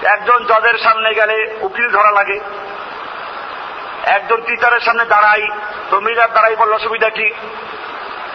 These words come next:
ভাই, নামাজ শরীফ, দুরূদ শরীফ, নামাজের মধ্যে দুরূদ শরীফ আছে না?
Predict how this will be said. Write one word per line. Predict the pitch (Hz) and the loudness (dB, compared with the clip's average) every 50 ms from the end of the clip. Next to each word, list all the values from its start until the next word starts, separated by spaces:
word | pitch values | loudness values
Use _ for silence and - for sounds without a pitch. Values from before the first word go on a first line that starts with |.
| - - - - - | -12 -12 -10 -2 2
ভাই, | 135 165 202 226 | 2 2 2 2
নামাজ | 214 220 214 220 226 226 220 226 - | 2 2 4 6 6 4 4 4 2
শরীফ, | 240 247 254 247 | 0 0 0 0
দুরূদ | - 233 240 240 | 0 0 0 0
শরীফ, | 233 - 240 240 233 233 220 - - - - - | 0 0 -2 0 0 0 -2 -4 -6 -12 -10 0
নামাজের | 135 170 202 214 220 220 226 233 | 4 4 6 6 6 4 4 4
মধ্যে | 233 233 233 | 2 2 0
দুরূদ | 226 233 233 214 | 0 0 0 0
শরীফ | - 233 220 | 0 2 4
আছে | 226 220 - - | 4 4 4 4
না? | - 247 | 4 4